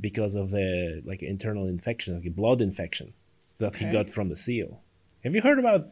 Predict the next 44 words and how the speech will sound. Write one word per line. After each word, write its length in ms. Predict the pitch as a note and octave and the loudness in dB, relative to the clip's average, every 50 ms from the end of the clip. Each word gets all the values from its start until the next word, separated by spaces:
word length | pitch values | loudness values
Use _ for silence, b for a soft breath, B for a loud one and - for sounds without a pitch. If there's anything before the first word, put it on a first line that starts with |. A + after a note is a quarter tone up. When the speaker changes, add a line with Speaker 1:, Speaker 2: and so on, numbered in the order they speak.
| - - - | -14 -6 -2
Speaker 1:
anything 400 | C#3+ D#3 D3 C#3 - C3 B2 A#2+ | 0 0 0 -2 -2 -4 -6 -4
like 200 | - C#3+ D3 C3+ | -4 -6 -6 -6
that? 180 | - - - _ _ _ _ _ _ _ _ - - - _ _ - | -8 -10 -12 _ _ _ _ _ _ _ _ -20 -20 -20 _ _ 4
Speaker 2:
I 80 | - D4 | 10 12
mean, 380 | C4+ C#4 C#4 C#4 C4+ B3+ A#3 - - G3+ B B B B B B B B D4 A#3 G#3+ - - _ - B B B B B B - | 12 12 12 12 12 12 10 8 4 2 B B B B B B B B -8 -8 -8 -10 -12 _ -10 B B B B B B 8
we 140 | B3 B3 | 8 8
do 240 | A3 B3 C4+ C#4+ D#4 | 10 10 10 12 12
know 200 | D4+ D4 C4 B3+ | 12 12 12 12
that, 180 | G#3+ A3+ A3 G#3+ | 12 12 12 12
like, 220 | A3 G#3 G3+ G3+ | 10 8 8 8
seals 360 | - - A#3+ A#3 A#3 A#3 G#3+ | 8 8 10 10 10 8 8
do 200 | A3+ G#3+ G#3+ A3 | 8 8 8 8
carry 320 | A3 - G3+ F#3+ F#3+ G3 F#3+ | 6 6 6 8 8 8 8
diseases. 760 | G3 F#3+ E3+ F#3+ G3 A3 A3+ C#4+ E4 E4+ D4+ A3 - - - b b b b | 8 6 6 6 6 8 10 12 12 12 12 12 10 4 2 b b b b
Speaker 1:
Mm-hmm. 280 | A#2+ G#2 F#2 F2+ F#2+ F#2 | 2 2 2 2 0 2
Speaker 2:
So, 300 | F2+ - A#3+ A3 G#3+ A3+ - _ - | 8 8 10 10 8 6 -4 _ -2
I 80 | - A3 | 2 4
mean, 240 | G#3+ G#3 G#3+ G#3+ A3 | 6 6 8 8 10
we 180 | A3+ B3 B3+ | 10 12 12
recommend 640 | A#3 A3+ G#3+ G#3 - - G#3 B3 C4+ B3+ A#3+ A#3 - | 12 10 10 8 8 4 2 2 2 4 4 4 6
anyone 420 | G3 A3+ A3+ A#3 A#3+ A#3 A3+ A3 A3 | 6 6 8 10 10 10 10 10 8
that 100 | G#3+ G#3+ | 6 6
gets 180 | A3 G3+ - | 4 4 4
bitten, 540 | - - G3+ - G#3+ A3+ A#3 A#3 G#3+ A3+ - - | 6 6 6 6 8 10 10 10 10 8 2 4
they 120 | - G3+ | 6 8
need 200 | G#3 G#3+ G#3+ A3 G3+ | 8 10 8 8 8
to 40 | G3 | 6
go 100 | G3 G#3 | 6 8
to 80 | G3 | 8
the 60 | G3+ | 8
doctor 340 | F#3 G3 F#3 F#3 - - G#3 | 8 6 2 0 2 2 2
straight 220 | - - - G3 F#3+ | 2 4 4 4 4
away 220 | F#3 F#3 F#3 G#3 | 4 4 6 6
to 60 | A#3 | 6
get 140 | - A#3 F3 | 6 6 4
antibiotics, 640 | G3 F#3+ - F#3 F#3 F#3 F3+ G3 A#3+ C#4+ D4 - - | 4 2 2 2 2 4 6 10 10 10 8 8 4
but 160 | - G#3 G3+ | 6 8 6
I've 120 | G3 F3 | 8 6
never 340 | F#3+ G#3+ G#3+ A3 A3 A#3 G#3+ | 6 6 6 6 8 8 6
heard 140 | G#3 F#3+ F#3+ | 6 6 4
of 100 | F#3 F3+ | 2 0
anyone 320 | F3+ F3 F3+ F3+ F#3 F#3 | -2 -4 -2 -2 -2 0
dying. 360 | E3+ F3 E3 F3 G3+ A3+ G#3+ - - _ _ _ _ - | 0 0 0 2 2 2 2 0 -6 _ _ _ _ 0
Speaker 1:
Okay. 440 | - A2 B2 B2 - - E2 D#2+ F2+ | 4 6 6 6 4 0 -8 -8 -8